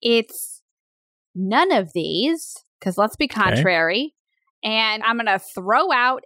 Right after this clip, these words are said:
Speaker 1: is it a slasher series or is it anything horror?
Speaker 2: Slasher. We're only
Speaker 1: Slash-
Speaker 2: talking about slashers. Yeah.
Speaker 1: Oh, I don't know enough of what is qua-, Texas Chainsaw. I don't know. Is that a slasher
Speaker 2: <laughs>
Speaker 1: or just
Speaker 2: Yeah,
Speaker 1: terrible?
Speaker 2: that's a slasher.
Speaker 1: Great.
Speaker 2: Well, debatable, but yeah.
Speaker 1: That's li-, literally the only other name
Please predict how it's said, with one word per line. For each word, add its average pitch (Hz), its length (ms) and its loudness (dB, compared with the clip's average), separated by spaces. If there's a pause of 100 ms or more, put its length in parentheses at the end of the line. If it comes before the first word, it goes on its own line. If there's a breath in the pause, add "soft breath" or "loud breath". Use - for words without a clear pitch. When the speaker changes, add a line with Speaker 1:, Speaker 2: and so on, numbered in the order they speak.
Speaker 1:
is 226 160 4
it 240 120 4
a 220 80 4
slasher 320 580 0
series 359 460 0
or 269 80 6
is 240 160 4
it 226 140 2
anything 240 500 2
horror? 208 260 2
Speaker 2:
Slasher. - 360 0 (120)
We're 104 220 -4
only 113 140 4
Speaker 1:
Slash- - 100 2
Speaker 2:
talking 120 160 2
about 95 100 2
slashers. - 560 -4
Yeah. 62 120 -10 (640)
Speaker 1:
Oh, 226 420 2
I 285 100 0
don't 247 160 0
know 196 140 0
enough 190 260 0
of 185 160 -6
what 190 280 0
is 196 220 -2 (260)
qua-, 214 340 0 (360 loud breath)
Texas 269 320 0
Chainsaw. 285 360 0 (240)
I 180 80 0
don't 233 120 0
know. 185 140 2
Is 208 60 2
that 214 120 2
a 226 40 -6
slasher 269 400 2
Speaker 2:
<laughs> - 560 -12
Speaker 1:
or 214 80 -4
just - 180 -2
Speaker 2:
Yeah, 90 140 2
Speaker 1:
terrible? 120 160 2
Speaker 2:
that's 208 180 0
a 151 60 0
slasher. - 400 -4 (100)
Speaker 1:
Great. 202 140 0
Speaker 2:
Well, 120 260 -2 (140)
debatable, - 400 -6
but - 120 -10
yeah. - 100 -6
Speaker 1:
That's 208 360 -2
li-, 226 100 -8
literally 285 560 2
the 254 100 -2
only 247 140 0
other 226 140 2
name 214 160 0